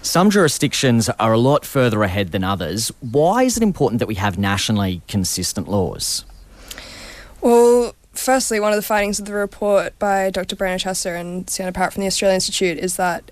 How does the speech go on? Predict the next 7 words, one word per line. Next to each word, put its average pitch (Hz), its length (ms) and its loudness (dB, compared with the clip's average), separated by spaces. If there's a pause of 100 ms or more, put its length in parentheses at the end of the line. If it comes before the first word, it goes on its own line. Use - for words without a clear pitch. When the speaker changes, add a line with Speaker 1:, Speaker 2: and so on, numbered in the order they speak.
Speaker 2:
eighty-one 202 400 4
percent 180 240 -2
of 170 60 -2
Australians 170 500 -2
want - 220 -2
this - 120 -6
criminalised. - 760 -6